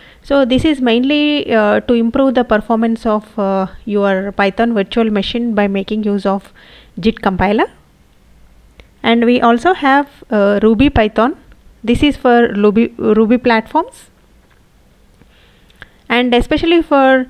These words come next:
uh, data processing in very large, uh, volumes of data. So we have a version called Anaconda Python. It is designed for handling large, uh, amounts of data.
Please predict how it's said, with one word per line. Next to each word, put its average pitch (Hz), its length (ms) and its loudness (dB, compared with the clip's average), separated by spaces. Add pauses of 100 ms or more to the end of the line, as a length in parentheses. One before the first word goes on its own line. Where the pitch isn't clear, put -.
(320)
uh, 220 380 2
data 247 280 2
processing 233 600 -2
in 220 180 0
very 226 260 2
large, 214 460 2
uh, 202 380 2
volumes 208 500 2
of 190 160 0
data. 202 420 0 (300)
So 226 160 0
we 220 140 2
have 247 400 2
a 233 100 4
version 214 400 2
called 208 220 0
Anaconda 208 480 0
Python. 196 400 -2 (280)
It 208 140 -4
is 220 160 -2
designed 208 400 0
for 202 200 2
handling 196 420 -2
large, 208 340 0 (100)
uh, 185 280 0
amounts 196 520 -4
of 180 200 -2
data. 190 280 -4